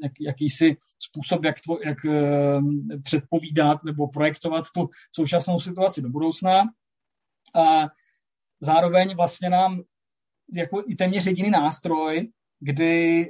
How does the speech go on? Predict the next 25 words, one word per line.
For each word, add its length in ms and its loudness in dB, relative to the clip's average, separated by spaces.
nejsme 340 -2
schopni 340 -8
udělat 180 0
nějaký 240 -2
experiment, 640 -4
že? 100 -10
A 340 4
v 560 -16
neposlední 480 -4
řadě 280 4
pak 200 -2
můžeme 560 2
jeho, 320 -2
jeho, 240 -6
jeho 180 0
pomocí 380 -4
zkoumat 340 0
nějaké 460 0
důsledky 400 -6
manipulace 580 -2
s 60 -10
tím 120 -2
systémem. 520 2
To 120 -8
znamená, 480 2